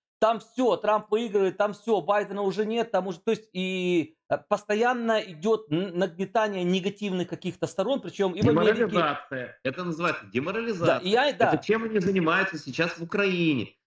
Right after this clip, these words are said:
Speaker 2: Всё пропало, Запад вас кинул, ничего не будет. Это одно и то же, просто подставляй слова. А работает, ещё раз говорю, работает технология практически на автомате уже давно. Но года шестнадцатого я за этой технологией, по крайней мере, за этим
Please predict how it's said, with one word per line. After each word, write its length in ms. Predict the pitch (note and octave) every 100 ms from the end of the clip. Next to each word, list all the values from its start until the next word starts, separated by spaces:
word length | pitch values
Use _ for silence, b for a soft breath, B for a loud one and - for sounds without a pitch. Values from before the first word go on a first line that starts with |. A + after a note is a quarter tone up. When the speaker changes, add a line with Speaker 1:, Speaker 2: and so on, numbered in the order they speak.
| _
Speaker 2:
Всё 200 | - -
пропало, 880 | D#3 E3+ G#3 F#3+ E3 E3 D#3 D3 - -
Запад 400 | F2+ C3+ E3+ G3
вас 320 | F#3+ G3 - -
кинул, 400 | C3 D#3+ D3+ C3+
ничего 340 | C3+ C#3+ G3
не 140 | A3+ A#3
будет. 500 | D3+ E3 F3 D#3+ - - -
Это 180 | - F#3
одно 500 | - C#3 C3 G3 B3
и 40 |
то 200 | - A#3
же, 80 | C3
просто 420 | - D3 A3 -
подставляй 440 | - - F3+ F#3 F#3+
слова. 360 | F3+ F3 C#3 -
А 160 | A2+
работает, 520 | A#2+ C3 G3 E3+ A#2 -
ещё 240 | A2 - D3
раз 80 | B2
говорю, 200 | G#2 D2+
работает 640 | F#2+ A2+ B2 D#3 A2+ -
технология 600 | A#2 A#2 A#2+ C3+ A#2 F2+ - _ -
практически 600 | C3 B2+ - D3+ - B2+
на 140 | B2
автомате 520 | A#2+ A#2+ A#2 G2+ F#2 -
уже 220 | A2 B2+ A2+
давно. 540 | C3+ B2+ B2+ F2+ - _
Но 100 | -
года 220 | A2 D3+ -
шестнадцатого 580 | A#2+ A2 B2+ G3 -
я 140 | G#2+ G#2+
за 100 | G#2+
этой 240 | A#2+ A#2+
технологией, 480 | G2+ A2+ A2+ B2 A#2
по 80 | G2+
крайней 280 | F#2+ A2+ A2+
мере, 120 | G#2+
за 120 | G2
этим 180 | G#2+ G2